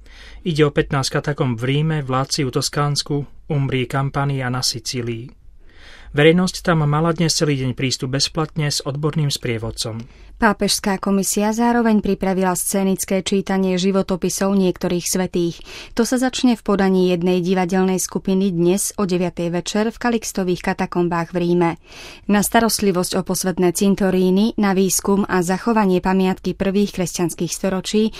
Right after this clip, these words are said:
Speaker 2: zriadil pápež Pius deviaty v roku tisíc osemsto päťdesiat dva komisiu pre posvetnú archeológiu. Neskôr ju povýšil na pápežskú komisiu a rozšíril jej právomoci.
Speaker 1: Austrália. Už viac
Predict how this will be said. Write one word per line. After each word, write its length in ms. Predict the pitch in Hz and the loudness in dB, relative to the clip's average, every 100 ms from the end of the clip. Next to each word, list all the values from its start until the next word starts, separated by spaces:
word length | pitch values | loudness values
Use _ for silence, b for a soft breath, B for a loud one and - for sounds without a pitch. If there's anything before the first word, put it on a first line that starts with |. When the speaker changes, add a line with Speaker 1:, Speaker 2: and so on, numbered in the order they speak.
| B | B
Speaker 2:
zriadil 480 | - 202 214 240 262 | -2 4 4 4 2
pápež 480 | 233 208 208 196 - | 2 0 0 -4 0
Pius 240 | 175 175 | 0 2
deviaty 480 | 165 180 190 185 214 | 0 2 0 0 0
v 80 | 190 | 0
roku 240 | 175 175 | 0 -2
tisíc 400 | - 190 214 - | -2 2 0 0
osemsto 480 | 175 - 175 - 175 | -4 0 0 0 -4
päťdesiat 480 | 180 165 160 185 170 | 0 -2 -2 -2 -2
dva 240 | 165 202 B B B | 0 0 B B B
komisiu 640 | 240 240 208 - 180 180 | 4 4 4 2 0 2
pre 160 | 165 165 | -2 -2
posvetnú 560 | 175 - 165 - 170 | -4 -4 -4 0 0
archeológiu. 880 | 160 165 185 175 170 165 175 165 170 B B B | 0 -4 -2 -2 -2 -2 0 -2 -4 B B B
Neskôr 480 | 196 180 - 190 196 | 2 2 2 2 2
ju 80 | 180 | 2
povýšil 480 | 190 185 - 196 185 | 2 2 2 2 2
na 80 | |
pápežskú 560 | 170 175 165 165 - 170 | 2 -2 -2 -2 0 -2
komisiu 560 | 190 220 226 - 220 214 | 0 0 0 2 2 2
a 160 | 175 | 0
rozšíril 640 | 175 202 - 214 175 170 165 | 0 -2 2 4 4 2 0
jej 80 | |
právomoci. 800 | - 156 156 160 160 - 170 160 - - - - | 0 -4 -2 -2 -2 -2 -2 -4 -6 -20 -20 -6
Speaker 1:
Austrália. 800 | 156 139 123 - 120 120 123 117 - - _ - b b b b b | -2 0 0 0 0 2 0 -2 -8 -20 _ -20 b b b b b
Už 160 | 147 151 | 2 6
viac 160 | 147 | 6